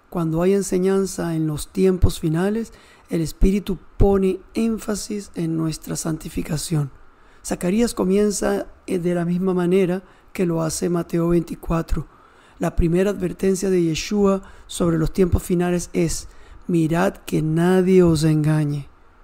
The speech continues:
en Mateo veinticuatro cuatro. Porque nadie podrá engañarte si conoces la palabra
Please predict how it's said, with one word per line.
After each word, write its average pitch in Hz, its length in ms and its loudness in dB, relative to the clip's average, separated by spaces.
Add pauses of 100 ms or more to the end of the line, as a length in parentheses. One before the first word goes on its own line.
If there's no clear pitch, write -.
en 165 140 -2
Mateo 170 380 0
veinticuatro 170 680 0
cuatro. 160 420 -2 (920)
Porque 185 240 2
nadie 214 500 4
podrá 196 520 2
engañarte 185 640 0
si - 140 -8
conoces 165 460 0
la 180 160 0
palabra 190 600 2